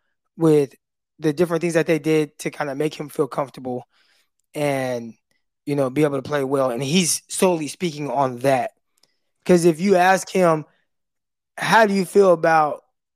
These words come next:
Kyle and those guys?" If you ask, like, a different question that maybe won't be so football specific,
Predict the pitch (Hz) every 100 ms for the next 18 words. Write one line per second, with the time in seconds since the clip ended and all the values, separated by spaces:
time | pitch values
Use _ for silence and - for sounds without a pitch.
0 | _ _ _ _ 170 165 165 160 151 147
1 | - _ _ _ _ - 165 160 151 147
2 | 156 147 143 139 131 143 160 208 175 165
3 | 151 131 160 170 185 170 175 143 131 160
4 | 156 139 160 147 151 165 160 143 _ _
5 | _ _ - 170 156 - 160 165 151 -
6 | 139 180 165 208 -